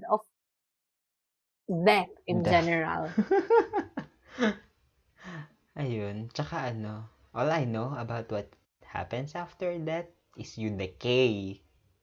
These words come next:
Speaker 2: for years and
Speaker 1: Yeah.
Speaker 2: years.
Speaker 1: Magi-,
Speaker 2: <laughs>
Speaker 1: magiging, magiging fertilizer ka na lang.
Speaker 2: <laughs> Yun lang yun, guys.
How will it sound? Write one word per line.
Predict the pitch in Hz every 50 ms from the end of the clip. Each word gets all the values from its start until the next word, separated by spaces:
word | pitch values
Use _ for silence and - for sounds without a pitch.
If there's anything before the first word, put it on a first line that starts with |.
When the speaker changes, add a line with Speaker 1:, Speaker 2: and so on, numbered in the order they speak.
| _ _ _ _
Speaker 2:
for | _ - - 113 104
years | 107 107 107 117 143 175 185 170 127 -
and | 190
Speaker 1:
Yeah. | 175 190 190 196 196 185 170 160 160 156
Speaker 2:
years. | 170 - - - - - - - -
Speaker 1:
Magi-, | 226 226 226 233 254 262 262
Speaker 2:
<laughs> | 240 262
Speaker 1:
magiging, | 254 220 277 302 254 277 320 311 311 - - - 330 320 247 226 180
magiging | 254 269 247 277 302 247 294 330 330
fertilizer | - - - 262 254 285 277 - - 294 269 262 247 247 262 247 202 233 247 254 -
ka | - 247 233
na | 220 220 - 202
lang. | 185 180 170 160 160 156 156 160 - - - - - - -
Speaker 2:
<laughs> | 214 - - 381 370 - - 247 185 156 - - - 151 - _ _ _ _ _ _ _ - 285 311 302 262 208 - - 208 214 208 175 151 -
Yun | 139 139 139 131
lang | 123 123 123 127 123
yun, | 117 117 113 107
guys. | 107 104 101 101 101 104 101 - - -